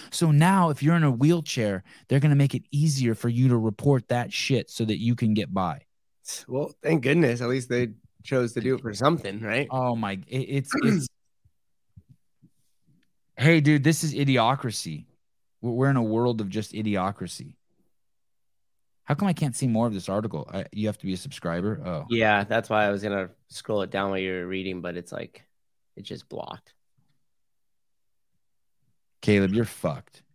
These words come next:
Speaker 2: And maybe you can come
Speaker 1: Caleb,
Speaker 2: back now.
Speaker 1: Caleb, you fucked the whole show up today.
Speaker 2: <laughs> No, we didn't.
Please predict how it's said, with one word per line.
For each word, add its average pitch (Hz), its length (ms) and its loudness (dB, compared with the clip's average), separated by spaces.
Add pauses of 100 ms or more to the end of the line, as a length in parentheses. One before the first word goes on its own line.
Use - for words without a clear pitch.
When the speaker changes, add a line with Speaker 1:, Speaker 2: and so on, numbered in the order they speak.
(300)
Speaker 2:
And 117 80 -2
maybe 131 160 6
you 143 140 2
can 135 100 -6
come - 140 0
Speaker 1:
Caleb, 107 40 -4
Speaker 2:
back 104 100 -4 (200)
now. - 60 -8
Speaker 1:
Caleb, 117 180 4
you 139 120 4
fucked 101 280 0
the 87 60 0
whole 101 220 4
show 90 280 2
up 78 100 -4
today. 73 300 -6 (340)
Speaker 2:
<laughs> - 80 -14 (560)
No, 226 160 2
we - 120 -8
didn't. - 400 -8